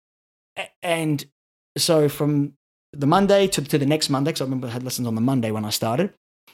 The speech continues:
I walked into my lesson, I had my head down, I was just, oh, and I was nervous.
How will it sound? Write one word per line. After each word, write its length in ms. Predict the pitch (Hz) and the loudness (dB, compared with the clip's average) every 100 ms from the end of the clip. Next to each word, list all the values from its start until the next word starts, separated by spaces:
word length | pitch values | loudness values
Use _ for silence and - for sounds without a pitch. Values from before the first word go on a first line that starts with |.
| - - _ - | -20 -20 _ 0
I 100 | 170 | 2
walked 300 | 160 220 226 | 6 4 4
into 140 | 202 | 2
my 140 | 196 185 | 2 4
lesson, 300 | 165 156 156 | 2 2 0
I 60 | |
had 160 | 131 156 | -2 0
my 140 | 135 | 0
head 420 | 131 - 156 135 135 | -2 0 0 0 -2
down, 280 | 131 131 | -4 -2
I 120 | 131 139 | -2 -2
was 240 | 139 127 | 0 -2
just, 240 | 160 - 160 | 0 -2 0
oh, 140 | 151 | 0
and 120 | 143 | 0
I 40 | 131 | 0
was 240 | 135 127 | 0 0
nervous. 680 | 135 131 131 113 - - | 2 2 0 -2 -2 -2